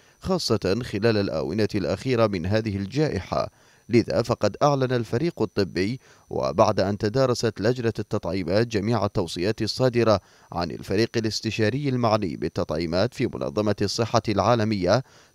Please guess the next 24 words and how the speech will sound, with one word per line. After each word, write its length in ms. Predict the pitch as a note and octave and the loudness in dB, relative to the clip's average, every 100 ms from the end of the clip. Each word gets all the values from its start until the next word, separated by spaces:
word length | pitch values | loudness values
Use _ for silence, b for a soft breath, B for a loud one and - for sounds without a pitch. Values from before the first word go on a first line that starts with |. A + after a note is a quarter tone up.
| _ | _
تم 220 | G3 F3+ | 0 2
الإعلان 580 | C3 - A2 G#2+ C#2 A1+ | 2 2 2 0 -2 -4
عن 160 | D#2+ | -6
تطعيم 380 | G2+ G2+ F#2 A2+ | -2 -2 0 -2
الفئة 340 | G2+ - G#2+ G#2+ | -2 -2 -2 0
العمرية 680 | G#2+ F#2+ F2+ F2+ B2+ A2+ G2 b b - | 0 0 0 -2 0 2 2 b b -8
من 140 | F2+ | -2
اثني 340 | B2 - B2+ G2+ | -2 0 2 2
عشر 360 | G2+ A#2+ G#2+ | 2 0 0
عامًا 380 | F2+ G2 A2 F#2 | 2 2 2 0
إلى 380 | C3 C#3+ E2 C2+ | -2 -2 -2 -2
سبعة 340 | A#2+ G2+ F#2+ G#2+ | -2 0 0 2
عشر 380 | F#2+ A#2+ A2 | 2 2 2
عامًا، 460 | G#2+ B2 D3+ C#3 A2 - b b | 0 0 0 0 -2 -6 b b
لتوفير 500 | C3 C3+ D#3 D3+ A3 | -4 -2 -2 -4 -4
الحماية 560 | G#3 D3 - A2+ G#2 G2 - | -4 -2 -2 0 2 0 -2
الكافية 560 | G2 - C#3+ G#2+ C2 | -8 0 -2 0 -4
لهذه 460 | A#1+ F2+ F#2+ G2 F#2+ | -2 0 0 0 0
الفئة 480 | G2+ - - A#2 G#2 b b - | -2 0 2 2 2 b b -2
من 260 | G#2 D#2+ | -2 0
أجل 240 | F#2 G2 G2+ | -4 0 0
الحفاظ 480 | G2 G#2 - D3 | 2 -2 0 0
على 260 | C3 A2 G#2+ | 4 4 2
صحتهم 600 | - G2+ - C#3+ B2 F#2 | 0 -6 -4 -2 -2 -4